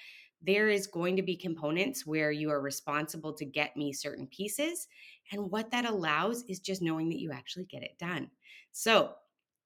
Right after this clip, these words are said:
if you've been on the fence about Profit School and you've been thinking it is the thing that's gonna help you, but you've just been a little bit nervous, I hope this pushes you right into the "Hell yes" category. Let's go. I can do this.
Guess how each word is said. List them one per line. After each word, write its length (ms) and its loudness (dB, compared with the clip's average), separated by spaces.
if 160 0
you've 360 4
been 140 4
on 140 4
the 100 4
fence 360 0
about 240 -2
Profit 400 -2
School 320 0
and 200 2
you've 300 2
been 340 4
thinking 520 0
it 200 0
is 240 0
the 120 -4
thing 240 0
that's 160 -4
gonna 220 0
help 280 -8
you, 320 2
but 100 -20
you've 100 -12
just 240 -6
been 120 -2
a 80 0
little 180 4
bit 180 6
nervous, 560 2
I 140 8
hope 220 0
this 200 2
pushes 400 0
you 120 4
right 180 4
into 260 0
the 300 2
"Hell 260 2
yes" 300 4
category. 680 0
Let's 380 2
go. 500 6
I 100 12
can 220 4
do 180 4
this. 480 4